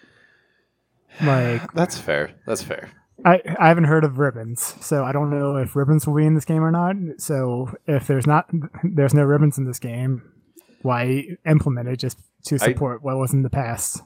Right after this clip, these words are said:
Speaker 2: I sure do hope there are ribbons,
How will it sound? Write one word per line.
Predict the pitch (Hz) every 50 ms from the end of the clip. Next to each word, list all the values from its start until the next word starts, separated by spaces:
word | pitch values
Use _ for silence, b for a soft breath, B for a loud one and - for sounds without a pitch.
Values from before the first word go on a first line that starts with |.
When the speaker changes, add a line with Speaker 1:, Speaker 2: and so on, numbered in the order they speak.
| _ _ _ _ _ _ _ _ -
Speaker 2:
I | 98 98
sure | 90 - - - - 107 107 107 110 110
do | 110 - 107 101 104 104 90
hope | 78 90 87 92 90 95 -
there | - 95 90 85 87
are | 78 82 85 87 87 82
ribbons, | 78 80 82 80 80 101 104 95 92 113 113 - - -